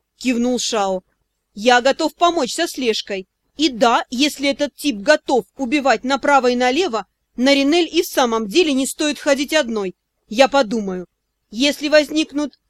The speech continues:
дельные идеи, сразу расскажу». «Шао, а на третьем курсе есть досрочные экзамены по атакующей магии?»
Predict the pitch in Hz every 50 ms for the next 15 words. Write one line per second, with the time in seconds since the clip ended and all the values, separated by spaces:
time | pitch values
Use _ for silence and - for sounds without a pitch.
0 | _ _ 220 214 226 294 294 277 269 269 277 285 - - 302 247 262 370 392 330
1 | 269 - 302 302 311 294 294 311 302 285 - - 277 269 247 202 190 190 170 -
2 | _ _ _ _ _ _ _ _ _ _ _ _ _ - - - 226 214 233 285
3 | 302 202 - _ _ _ _ _ _ _ 240 247 269 285 262 - 330 330 - 349
4 | 359 330 - - 269 262 226 - - 240 233 208 269 392 427 349 339 359 - -
5 | 370 311 269 - - 269 277 294 311 254 262 285 285 254 233 233 233 226 - 262
6 | 262 262 294 302 285 - 277 269 247 - - 311 302 277 247 208 185 160 170 180
7 | 170